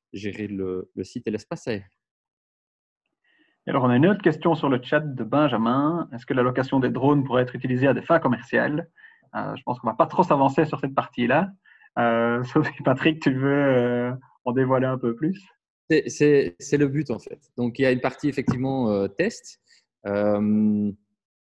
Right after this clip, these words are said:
Speaker 1: des machines, voir un peu si la machine peut correspondre, euh, aux, aux besoins. Euh, le but, c'est, c'est la démarche de, de Capinov et d'I D two Move, c'est de, de vous aider dans vos projets.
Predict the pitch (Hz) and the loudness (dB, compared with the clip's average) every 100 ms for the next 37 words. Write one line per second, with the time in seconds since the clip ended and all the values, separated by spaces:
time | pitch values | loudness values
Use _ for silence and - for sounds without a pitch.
0 | _ _ - 113 123 123 117 131 117 117 | _ _ -12 -6 -4 -4 -4 -4 -2 -4
1 | 113 123 120 107 107 104 - 117 123 123 | -4 -6 -4 -4 -4 -6 -6 -6 -4 -4
2 | 123 113 110 - 117 117 113 101 98 98 | -4 -6 -8 -6 -4 -2 -4 -4 -6 -4
3 | 98 95 95 95 95 - 50 - 113 107 | -6 -6 -8 -8 -8 -10 -12 -6 -2 -2
4 | - 110 113 101 123 170 - _ _ _ | -2 -2 -4 -4 -4 -6 -8 _ _ _
5 | - 104 104 104 101 101 110 127 175 - | -6 -2 0 0 0 0 -2 -4 -8 -4
6 | 123 113 110 107 107 110 110 117 135 - | 0 2 2 0 -4 -6 -2 -2 -4 -4
7 | 113 107 107 107 120 - 120 117 110 107 | -4 -4 -4 -6 -6 -6 -4 -4 -4 -4
8 | 104 - 113 151 - 113 104 107 104 110 | -4 -8 -6 -6 -6 -8 -4 -4 -4 -6
9 | 117 117 151 170 160 131 - 123 - | -8 -4 -2 0 -2 -6 -8 -14 -14